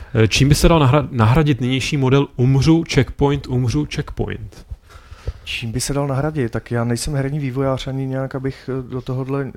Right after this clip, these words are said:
Speaker 2: nějak fušoval, ale, eh, té smrti si myslím, že naopak není moc dneska. Dneska skutečně za tu s-, smrt jako není postih. Eh, právě hráči, jak jsou naučení, hlavně asi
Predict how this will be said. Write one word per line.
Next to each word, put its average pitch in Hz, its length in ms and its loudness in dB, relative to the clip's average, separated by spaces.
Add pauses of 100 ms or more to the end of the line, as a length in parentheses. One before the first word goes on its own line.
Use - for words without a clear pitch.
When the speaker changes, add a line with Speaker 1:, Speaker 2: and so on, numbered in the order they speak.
Speaker 2:
nějak 135 220 -8
fušoval, 131 480 -6
ale, 120 220 -2 (680)
eh, - 40 -6 (400)
té 135 140 -8
smrti 135 400 -4
si 165 120 -4
myslím, 156 300 -4
že 156 120 -2
naopak 160 360 -2
není 139 280 0
moc 104 280 -2
dneska. 101 420 -8
Dneska 107 300 -8
skutečně 139 640 -4
za 127 140 -2
tu 139 220 -10
s-, - 200 -16
smrt - 340 -8
jako 135 160 -4
není 135 240 -2
postih. - 640 -10 (540)
Eh, 104 380 -4
právě 110 340 -4
hráči, 123 340 -4
jak 120 100 -6
jsou 143 120 -8
naučení, 123 520 -6
hlavně 110 320 -4
asi - 280 -8